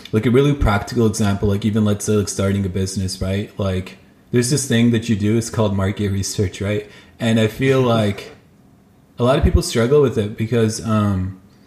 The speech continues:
Speaker 1: they think it's hard, right? They think, like, "Yo, how am I supposed to do market research?" But, like, for me, what really took my marketing game to another level was this realization that everything is one, and, like, the people I'm selling to are just like me in another body,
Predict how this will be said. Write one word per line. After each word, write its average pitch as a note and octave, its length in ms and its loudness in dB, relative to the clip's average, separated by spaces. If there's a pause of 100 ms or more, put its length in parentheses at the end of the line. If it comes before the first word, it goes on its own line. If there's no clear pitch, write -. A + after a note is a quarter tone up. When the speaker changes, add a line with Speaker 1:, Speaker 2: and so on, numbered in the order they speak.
(800)
Speaker 1:
they A2+ 220 -4
think B2+ 220 0
it's A#2+ 140 -4
hard, A2 300 0
right? G#2+ 300 -2
They A2+ 80 0
think, A#2 300 0
like, A2+ 200 2
"Yo, A2 140 2
how A2 100 2
am A2+ 120 2
I - 20 0
supposed A2 280 -4
to G#2+ 60 -6
do G#2+ 140 0
market G#2 300 0
research?" A2 440 -2
But, A2 100 0
like, A2 160 2
for A2+ 140 -2
me, A2+ 200 2
what C3 200 2
really A#2+ 280 2
took A#2 320 -2
my G#2 320 0 (320)
marketing A2+ 920 0 (260)
game G#2 320 0
to A2+ 160 -2
another G#2 340 2
level G2+ 440 0
was G#2 280 -2
this - 420 -4
realization A2 760 0
that G#2 120 0
everything G#2 440 0
is G2+ 160 -4
one, A2+ 300 2
and, G#2+ 120 0
like, G#2 140 -2
the G#2 80 -6
people G#2+ 340 0
I'm G2+ 120 0
selling A2 380 0
to G2+ 200 -2
are G2 60 0
just G#2 300 -2
like G2+ 220 -2
me G#2+ 300 2
in G2+ 80 0
another G2+ 320 -2
body, G#2 420 -2